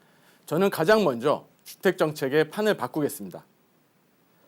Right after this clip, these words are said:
청년들은 보금자리를 구하지 못해 결혼과 출산을 포기하고 있습니다.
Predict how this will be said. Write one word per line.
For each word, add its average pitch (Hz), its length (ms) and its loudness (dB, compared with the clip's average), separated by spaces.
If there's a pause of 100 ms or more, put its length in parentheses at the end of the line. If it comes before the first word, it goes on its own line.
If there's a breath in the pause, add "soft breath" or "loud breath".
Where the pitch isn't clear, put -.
(260 soft breath)
청년들은 196 680 0
보금자리를 160 640 2
구하지 147 320 -2
못해 110 540 -8
결혼과 127 340 -4
출산을 180 640 -2
포기하고 175 420 -2
있습니다. - 340 -20